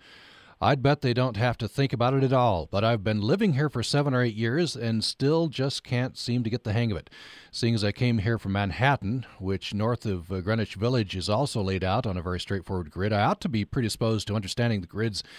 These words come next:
on which, uh, Utah cities are laid out, but all the same, I don't get it.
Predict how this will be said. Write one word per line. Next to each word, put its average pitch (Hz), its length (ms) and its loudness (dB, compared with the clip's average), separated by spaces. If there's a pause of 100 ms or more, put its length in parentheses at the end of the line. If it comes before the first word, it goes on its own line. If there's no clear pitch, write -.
(240)
on 107 160 -2
which, 104 280 -2
uh, 104 60 -4
Utah 104 340 0
cities 101 320 -2
are 95 80 -4
laid 98 160 0
out, 107 240 0
but 123 180 0 (500)
all 123 200 2
the - 40 0
same, 151 240 4
I 147 60 4
don't 147 220 4
get 143 160 4
it. - 180 0